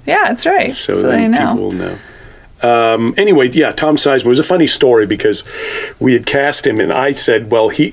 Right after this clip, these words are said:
Speaker 2: it's based on a guy like Tom Sizemore." And so she said, "Well, let's, you know, we gotta get this cast. Let's call him." And sure enough, he ends up in the movie. I said, "Okay, great, whatever."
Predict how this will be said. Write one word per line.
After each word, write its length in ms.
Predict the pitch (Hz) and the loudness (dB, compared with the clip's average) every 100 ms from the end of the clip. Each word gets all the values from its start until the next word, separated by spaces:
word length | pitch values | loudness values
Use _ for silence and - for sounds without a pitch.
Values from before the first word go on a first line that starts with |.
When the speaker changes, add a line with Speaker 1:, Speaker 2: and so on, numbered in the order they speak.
| 92 | -4
Speaker 2:
it's 140 | - - | -6 -4
based 340 | 120 156 - | 0 0 0
on 140 | 123 107 | 0 0
a 60 | |
guy 220 | 110 110 | 0 0
like 280 | 104 98 87 | 2 0 -2
Tom 460 | - 98 98 95 - | -4 -2 -2 -4 -6
Sizemore." 640 | - 104 101 - - - - - - - | -4 -2 -2 -4 -6 -10 -12 -20 -20 -8
And 180 | - 110 | -6 -2
so 100 | - | -2
she 120 | 117 | -2
said, 100 | 110 | 0
"Well, 80 | 123 | 2
let's, 200 | 147 - - - 120 | 2 0 -8 -6 -2
you 80 | |
know, 40 | 110 | 0
we 120 | 104 | 0
gotta 260 | 127 156 127 | -2 -2 -2
get 140 | - | -2
this 160 | - - | -4 -4
cast. 360 | - - - | -4 -4 -2
Let's 300 | 127 - - | -2 -2 -6
call 340 | - 117 110 110 | -4 0 0 0
him." 60 | |
And 100 | 98 | -2
sure 160 | - 127 | 0 0
enough, 180 | 113 - | 0 0
he 100 | 113 | 0
ends 160 | 113 | 0
up 120 | 117 | 0
in 120 | 123 120 | 0 0
the 40 | |
movie. 380 | 98 87 95 104 - - - - - - - - | -2 -2 -4 -6 -16 -20 -20 -20 -20 -20 -14 -10
I 20 | - | -6
said, 160 | 113 | -2
"Okay, 220 | 107 - | -2 0
great, 340 | 104 87 87 - | -2 -2 -4 -4
whatever." 420 | 95 87 - | -6 -6 -4